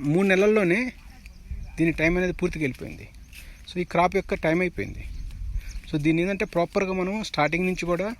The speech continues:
కల్చరల్ ప్రాక్టీస్ చేసుకుంటేనే టమాటా పంట మనం కనీసము నాలుగు నుంచి ఐదు నెలలు మనం తీసుకొని ప్రొడక్షన్ తీసుకుంటాం. ఇప్పుడు ఇలా తీయటం వల్ల ఏంటంటే, ఇతనికి వందకి దాదాపుగా పెద్ద లాభం ఏం లేదు,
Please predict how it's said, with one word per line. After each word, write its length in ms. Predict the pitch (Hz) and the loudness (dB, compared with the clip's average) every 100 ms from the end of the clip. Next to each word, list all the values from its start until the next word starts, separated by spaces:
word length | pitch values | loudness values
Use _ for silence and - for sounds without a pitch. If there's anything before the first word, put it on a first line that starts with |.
| - - - - | -12 -20 -8 4
కల్చరల్ 360 | 160 156 196 190 | 4 6 2 2
ప్రాక్టీస్ 500 | 175 165 180 - - | 2 0 -2 -2 -2
చేసుకుంటేనే 600 | 170 - 170 160 170 196 | 0 0 0 0 2 0
టమాటా 480 | - 147 160 165 170 | 2 2 2 0 -2
పంట 320 | 156 147 165 185 202 - | 0 0 0 -2 -4 -4
మనం 240 | 135 147 160 | 0 2 2
కనీసము 580 | - 151 170 160 156 185 | 2 0 0 0 0 2
నాలుగు 340 | 147 156 156 | 4 4 4
నుంచి 360 | 156 165 190 196 131 | 2 0 0 0 4
ఐదు 180 | 151 156 | 4 6
నెలలు 240 | 151 185 | 4 2
మనం 220 | 165 160 | 2 0
తీసుకొని 540 | 170 147 - 151 180 220 - - - - | -2 -6 0 0 0 -2 -14 -20 -6 2
ప్రొడక్షన్ 340 | 165 180 185 | 4 4 2
తీసుకుంటాం. 540 | 165 - 151 135 117 104 - - - - | 0 0 0 0 -2 -6 -12 -18 -18 -6
ఇప్పుడు 200 | 170 185 | 2 4
ఇలా 140 | 180 202 | 6 6
తీయటం 340 | 214 220 226 | 4 2 4
వల్ల 100 | 220 | 2
ఏంటంటే, 240 | 202 185 | 2 0
ఇతనికి 420 | 170 170 185 233 226 - - - 139 | 0 0 0 -2 -4 -10 -20 -8 0
వందకి 580 | 156 185 190 208 233 - - - - - - - - | 2 4 2 0 -4 -6 -16 -16 -18 -20 -20 -2 6
దాదాపుగా 720 | 156 175 190 202 180 202 220 - - - - - - - - - | 8 8 6 6 4 2 -2 -10 -20 -20 -20 -20 -20 -20 -20 -6
పెద్ద 180 | 135 139 | -2 2
లాభం 300 | 170 165 175 | 6 6 6
ఏం 140 | 170 170 | 6 4
లేదు, 220 | 160 | 2